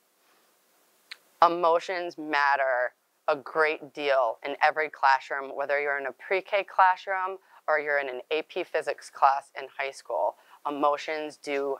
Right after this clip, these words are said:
matter. At the high school level, level, you may see frustration take a different form, but it's still that same emotion that a, a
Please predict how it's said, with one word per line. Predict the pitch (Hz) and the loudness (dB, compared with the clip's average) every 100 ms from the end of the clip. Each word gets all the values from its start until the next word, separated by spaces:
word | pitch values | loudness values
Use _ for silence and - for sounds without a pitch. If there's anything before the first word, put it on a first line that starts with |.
| - | -10
matter. | 131 123 123 120 104 62 _ _ - - - | -10 -2 0 2 0 -2 _ _ -20 -2 0
At | 170 | 2
the | 156 | 0
high | - 175 | 0 -2
school | - - 180 147 | -4 -2 0 4
level, | 143 131 131 _ - | 4 4 -6 _ -12
level, | 139 143 123 117 98 - _ _ | 0 0 2 0 0 -4 _ _
you | 170 | -2
may | 165 160 156 | 0 2 0
see | 165 - 165 156 | -4 -6 -4 -4
frustration | - - 139 - - 147 165 165 143 135 | -2 2 2 0 -2 0 0 -2 -8 -8
take | - 156 | -4 -4
a | 139 | -2
different | 139 147 147 - | -4 -2 -4 -6
form, | _ 139 139 156 208 202 _ _ _ _ _ _ _ _ | _ 0 2 2 -2 -12 _ _ _ _ _ _ _ _
but | 175 | 4
it's | 175 - | 4 2
still | - - 185 185 | -8 2 4 6
that | 156 - - | 4 2 -6
same | 160 156 | -4 -4
emotion | 143 147 165 - 139 123 123 127 _ _ - | -2 -2 -2 -2 -4 -4 -8 -12 _ _ -2
that | 156 143 143 - | 4 4 2 2
a, | 139 131 127 - _ _ _ | 4 4 2 -2 _ _ _
a | - 139 | 0 0